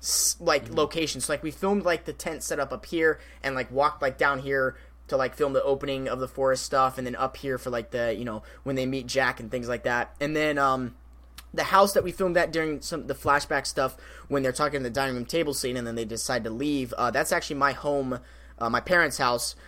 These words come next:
Speaker 1: So I just kinda told them, you know, you know, "We're gonna film here." I kinda planned it out and stuff like that. And then the secondary house is actually Quincy's house. Uh,
Speaker 2: Mm.
Speaker 1: so it was super easy to just use that, uh, his back house and things like that, 'cause his house was pretty big. So, yeah, a lot of locations were pretty easy to secure and stuff like that. And so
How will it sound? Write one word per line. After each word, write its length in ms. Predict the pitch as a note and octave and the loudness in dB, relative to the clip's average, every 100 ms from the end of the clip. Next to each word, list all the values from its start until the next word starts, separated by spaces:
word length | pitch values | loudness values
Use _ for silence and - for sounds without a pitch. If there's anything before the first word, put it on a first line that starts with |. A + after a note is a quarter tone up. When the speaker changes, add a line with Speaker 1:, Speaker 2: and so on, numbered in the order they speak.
| - | -18
Speaker 1:
So 400 | - C#3+ B2+ B2+ A2+ | -2 2 4 4 4
I 140 | B2 | 2
just 140 | A#2+ | 0
kinda 140 | C#3+ B2 | -2 -2
told 160 | C3 B2 | -2 -2
them, 100 | A#2 | -2
you 80 | |
know, 240 | A#2 A2+ G#2+ | -2 -2 -2
you 100 | A#2+ | -4
know, 80 | A#2 | -4
"We're 120 | A2+ | -2
gonna 140 | B2 B2 | -4 -4
film 220 | C3 A#2+ | -4 -2
here." 160 | B2 | 0
I 80 | A#2+ | 0
kinda 160 | B2+ B2 | 0 -4
planned 320 | - B2+ A#2 | -4 -4 0
it 60 | A#2 | 0
out 100 | A#2 | 0
and 100 | G#2+ | -2
stuff 160 | A#2+ | -4
like 160 | A2+ G#2+ | -4 0
that. 300 | B2 A#2+ - - - - | 0 0 -2 -12 -20 -2
And 240 | C3+ C3+ | 0 2
then 220 | B2+ C3+ A#2+ | 2 0 0
the 140 | A#2+ | -2
secondary 540 | - G#3 A3 G3 D#3+ | 2 2 4 4 4
house 320 | C#3+ D3 C#3 C#3+ | 6 4 4 2
is 80 | C3+ | -2
actually 220 | B2+ A#2+ | -2 -4
Quincy's 460 | - A#3 F#3 C3+ | 2 2 2 -2
house. 400 | C#3+ A#2+ - - - - - B2 | 2 2 0 -4 -8 -18 -8 0
Uh, 160 | B2 | 2
Speaker 2:
Mm. 60 | B2 | 2
Speaker 1:
so 100 | C3+ | 0
it 20 | |
was 80 | B2 | -2
super 220 | - D#3+ | -2 -2
easy 260 | D#3 D#3 D3 | 0 0 2
to 120 | C#3 | 0
just 140 | C3 | 0
use 220 | C#3 C3+ A#2+ | -2 -2 2
that, 320 | C3 B2+ B2+ - | 4 4 0 -2
uh, 120 | B2 | -2
his 180 | A#2+ C#3 | -2 -2
back 260 | A#2 B2+ B2 | 0 0 2
house 340 | B2+ A2+ - | 2 2 0
and 160 | G#2 B2 | -4 -6
things 200 | A#2+ A2+ | -6 -6
like 160 | A2 | -4
that, 180 | A#2+ A#2 | -2 -2
'cause 80 | - | -2
his 100 | A2+ | -6
house 180 | A#2 A2 | -6 -8
was 80 | - | -10
pretty 180 | - A2+ | -8 -6
big. 280 | A2+ A#2 G#2+ | -2 -2 -2
So, 200 | C3 A#2+ | 0 0
yeah, 200 | B2+ C#3 | 2 4
a 20 | |
lot 140 | D3+ B3 | 4 4
of 60 | |
locations 420 | C4 G#3 G3+ G#3 | 4 2 0 -2
were 60 | D#3 | -8
pretty 400 | - F#3+ G3 - - | -4 0 0 -2 -12
easy 500 | D#3+ F3 G3 F3+ G3+ | -6 -2 0 0 0
to 140 | G3+ E3 | -2 -4
secure 500 | - - D3 D#3 G3+ | -4 -4 0 2 2
and 120 | G#3 | -2
stuff 200 | - G3+ | -4 -2
like 140 | G3 | 0
that. 180 | G3 G3+ | 2 2
And 100 | F3 | 0
so 300 | - D3+ C#3+ | 0 0 0